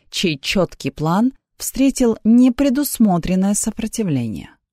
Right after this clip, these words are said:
«Неделя — это и есть время, дорогая», произнес он, и в его тоне вновь зазвучала неоспоримая уверенность. «А ваши дела здесь?» Он обвел взглядом скромную столовую. «Я уверен, могут подождать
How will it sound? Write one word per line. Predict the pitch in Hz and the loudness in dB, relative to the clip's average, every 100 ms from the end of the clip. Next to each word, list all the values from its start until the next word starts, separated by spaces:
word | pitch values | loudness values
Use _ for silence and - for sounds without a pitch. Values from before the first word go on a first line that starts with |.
| _ _ _ - | _ _ _ -2
«Неделя — | 175 185 180 139 165 190 277 254 135 135 - | 2 2 2 0 2 2 2 0 -2 -6 -4
это | 151 156 - | -2 0 0
и | 160 - | -2 -2
есть | 160 127 165 254 - - | -6 -2 0 0 -2 -6
время, | 320 330 196 127 | -2 0 2 0
дорогая», | 147 165 165 269 226 117 - _ _ - | 0 0 0 0 -2 -6 -14 _ _ -4
произнес | 170 156 156 156 - | -2 0 -2 -2 -2
он, | 233 294 320 _ | 0 0 0 _
и | - | 0
в | 240 | 4
его | 254 269 277 | 4 4 2
тоне | 277 - 285 262 254 | 0 2 4 4 4
вновь | 262 285 220 | 4 6 4
зазвучала | 139 151 151 170 247 262 254 - | 0 -2 -4 -2 -2 0 -2 0
неоспоримая | 233 269 269 - - 202 196 214 214 208 | 4 6 4 0 -2 0 2 2 4 2
уверенность. | 185 165 156 - - - - - _ _ _ - | 0 0 -2 -4 -10 -16 -20 -20 _ _ _ -6
«А | 139 160 | -2 0
ваши | 165 180 165 | 0 -2 -2
дела | 156 170 165 | 0 0 0
здесь?» | 160 151 214 302 - _ _ _ - | -2 -2 -2 -2 -10 _ _ _ -2
Он | 208 | 0
обвел | 185 165 196 185 | 0 0 0 0
взглядом | 170 170 190 170 | -4 -2 -2 -2
скромную | 165 - 185 175 170 | -6 -4 -2 0 -2
столовую. | - 165 165 165 160 165 _ _ _ _ - | -4 -4 -4 -4 -6 -10 _ _ _ _ -6
«Я | 160 220 | -2 0
уверен, | 349 302 285 330 285 | 0 2 2 2 4
могут | 202 214 262 | 4 2 -2
подождать | - 170 135 123 - - - - | -2 -2 -2 -2 -8 -8 -16 -20